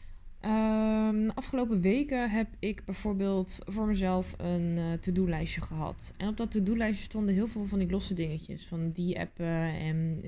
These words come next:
die, ehm, appen voor een afspraak, zodat ik die in mijn agenda kan zetten. Mijn auto schoonmaken, dat moet oprecht nog steeds. <laughs> Maar dat komt nog, dat wil ik dit weekend eigenlijk gaan doen.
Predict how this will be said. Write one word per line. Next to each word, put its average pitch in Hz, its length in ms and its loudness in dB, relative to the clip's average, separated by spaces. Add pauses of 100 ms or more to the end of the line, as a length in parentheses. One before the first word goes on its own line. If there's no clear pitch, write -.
die, 185 380 2
ehm, 160 840 -2 (520)
appen 190 220 -2
voor 185 160 0
een 180 100 -2
afspraak, 190 680 0
zodat 165 220 -4
ik - 60 -18
die 180 100 -4
in 185 60 0
mijn 190 120 0
agenda 226 280 0
kan 190 220 -4
zetten. 185 380 -4
Mijn 175 240 0
auto 226 260 -4
schoonmaken, 190 800 0
dat 170 180 -6
moet 160 180 -6
oprecht 160 380 -10
nog 160 140 -12
steeds. 190 460 -2
<laughs> - 1700 4
Maar 330 160 2
dat 294 220 2
komt 269 400 0
nog, 285 300 0
dat 247 180 -2
wil 247 200 2
ik 220 60 4
dit 226 180 0
weekend 226 320 -2
eigenlijk 196 300 -4
gaan 214 180 4
doen. 302 240 2